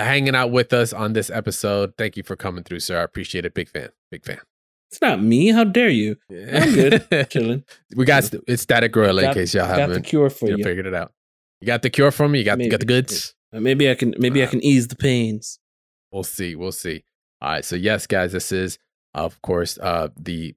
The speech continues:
Speaker 1: Plagas Outbreak. We're kinda returning to the, this is a, this is gonna be a fun episode because this is where the, the, the, the things have changed. The, the landscape is gonna change, and we're in for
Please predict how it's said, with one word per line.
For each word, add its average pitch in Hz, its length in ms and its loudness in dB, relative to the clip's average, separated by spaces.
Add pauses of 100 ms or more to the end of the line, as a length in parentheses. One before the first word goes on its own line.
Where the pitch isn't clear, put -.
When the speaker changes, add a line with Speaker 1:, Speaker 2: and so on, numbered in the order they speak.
Speaker 1:
Plagas 87 460 -4
Outbreak. 87 420 -4
We're 87 280 -6
kinda 92 200 -2
returning 87 420 -4
to 90 200 -8 (220)
the, 90 340 -6 (280)
this 127 80 -4
is 156 60 2
a, 185 60 6
this 156 120 0
is 170 60 2
gonna 180 100 4
be 180 100 4
a 165 40 4
fun 151 220 2
episode 95 500 0
because 90 400 -4
this 87 160 -6
is 98 160 -4
where 95 480 0
the, 87 100 -10 (200)
the, 98 200 -4
the, 98 220 -6
the 101 80 -8
things 120 320 0
have - 140 -4
changed. 135 520 0
The, 104 160 2
the 98 140 -4
landscape 117 580 0
is 113 80 -2
gonna 117 140 2
change, 123 480 0
and 98 100 -2
we're 98 140 -2
in 104 160 -2
for 98 380 0